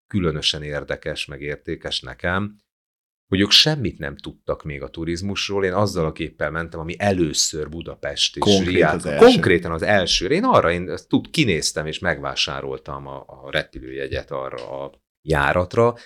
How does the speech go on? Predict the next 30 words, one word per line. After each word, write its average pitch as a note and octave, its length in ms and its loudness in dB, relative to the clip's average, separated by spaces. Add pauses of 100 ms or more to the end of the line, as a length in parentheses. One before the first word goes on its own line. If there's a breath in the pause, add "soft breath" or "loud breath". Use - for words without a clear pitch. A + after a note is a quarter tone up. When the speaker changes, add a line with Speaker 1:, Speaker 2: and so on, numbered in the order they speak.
(340 loud breath)
Speaker 1:
Azért, F#2 580 6
mert D#2 300 -8
ha - 180 -4
először F2 720 2
látod, C#2 640 -2
vagy D#2 80 -6
az C#2 140 -6
elsők F2 580 0
között D2 440 -8
vagy, F#2+ 460 2 (360 soft breath)
akkor - 340 -2
minden G2 400 0
érdekes, D2 680 -6
és E2+ 140 0
ugye E2+ 200 0
azért E2+ 420 0
én E2+ 260 -4
alapvetően E2 840 -4
újságírással D2 760 -4
foglalkozom D2 560 -8
huszonöt-harminc C#2 920 -6
éve, E2 140 -2
és E2 140 0
ebben E2+ 240 -4
megszimatoltam C#2 960 -4
egy C#2+ 100 -10
remek C#2+ 300 -8
sztorinak C2 540 -6
a - 40 -14
lehetőségét. G2 1200 -2